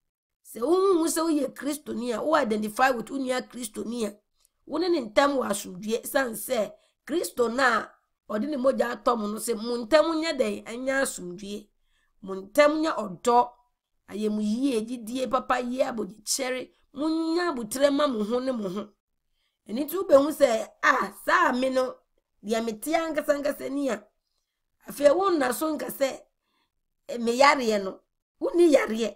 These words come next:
siane sɛ Yesu mogya no atɔ wo aboɔden, ɛyiyi nyarewa nyinara. Ɛyɛ gyidie o, Kristo som no, ɛyɛ gyidie.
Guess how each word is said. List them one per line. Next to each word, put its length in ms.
siane 300
sɛ 280
Yesu 420
mogya 400
no 100
atɔ 400
wo 60
aboɔden, 680
ɛyiyi 520
nyarewa 460
nyinara. 400
Ɛyɛ 300
gyidie 300
o, 140
Kristo 340
som 240
no, 80
ɛyɛ 280
gyidie. 420